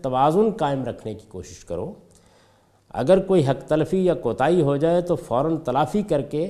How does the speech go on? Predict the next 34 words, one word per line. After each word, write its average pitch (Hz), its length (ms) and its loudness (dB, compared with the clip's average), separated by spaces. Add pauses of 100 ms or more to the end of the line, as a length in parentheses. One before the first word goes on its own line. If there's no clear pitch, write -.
(320)
اپنے 131 300 -4
رویے 110 420 -2
کی 131 140 -8
اصلاح 139 320 0
کر 147 200 -4
لو 180 120 -2
اور 180 120 2
اللہ 120 340 2
سے 131 80 -6
ڈرتے 101 340 -8
رہو۔ 76 220 -12 (720)
تمہاری 120 420 2
اس 160 200 -2
کوشش 156 420 -4
کے 175 120 -2 (140)
باوجود 185 500 4
اگر 165 200 2
کوئی 156 200 -2
فروگزاشت 123 760 -2
ہو 160 60 0
جاتی 151 440 0
ہے 180 80 2
تو 175 140 -8
اللہ 131 500 -2
بخشنے 156 340 -4
والا 160 360 2
ہے، 180 140 -2 (480)
اس 123 200 -10
کی 131 160 -4
رحمت 135 360 0
ہر 110 60 -2 (100)
چیز 110 220 -10
کا 110 100 -8
احاطہ 87 320 -8